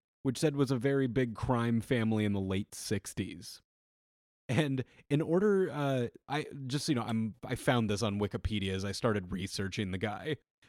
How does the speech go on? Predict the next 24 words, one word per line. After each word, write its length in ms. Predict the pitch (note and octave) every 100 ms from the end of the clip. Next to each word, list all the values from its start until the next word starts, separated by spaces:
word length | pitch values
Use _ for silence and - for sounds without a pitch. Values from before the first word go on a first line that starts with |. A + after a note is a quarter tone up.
| -
'cause 100 | D3+
I 60 | D3+
just 180 | C#3+
brought 200 | D#3 C3+
up, 100 | C3
like, 100 | A#2+ G3+
"Oh, 140 | F#3+
he 100 | C3+
was 120 | C3+
a 60 | C#3
wrestler. 360 | D#3 D#3+ A#2+
What 180 | G#2 B2
did 120 | A2+
he 80 | D3
do?" 180 | G#2+ G2
And 100 | G2
as 100 | G#2+
I 60 | A2
started 280 | D3 B2+
scrolling 420 | - - C3 B2 G#2+
down, 360 | A#2+ A2+ G2+ - - - -
it 140 | A#2+
says, 580 | - C#3+ C3 B2 A#2+ - _ _ - - _ _ _ _ _ - _ _ _ _ -
uh, 280 | B2+ C3 B2